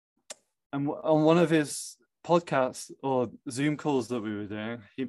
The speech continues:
he talked about having your own feedback loop, your own, your body's got its own feedback loop.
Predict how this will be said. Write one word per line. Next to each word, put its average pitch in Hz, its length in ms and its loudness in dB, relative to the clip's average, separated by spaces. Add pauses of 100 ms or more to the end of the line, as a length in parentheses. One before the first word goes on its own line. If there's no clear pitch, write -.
he 123 180 -12
talked 160 360 -4
about 143 300 0
having 135 440 -4 (680)
your 135 180 0
own 143 160 0
feedback 135 580 -2
loop, 185 340 -2
your 143 180 -4
own, 139 300 -4
your 135 140 -8
body's 147 320 -4
got 143 120 -4
its - 120 -10
own 131 140 -6
feedback 120 480 -10
loop. 98 220 -14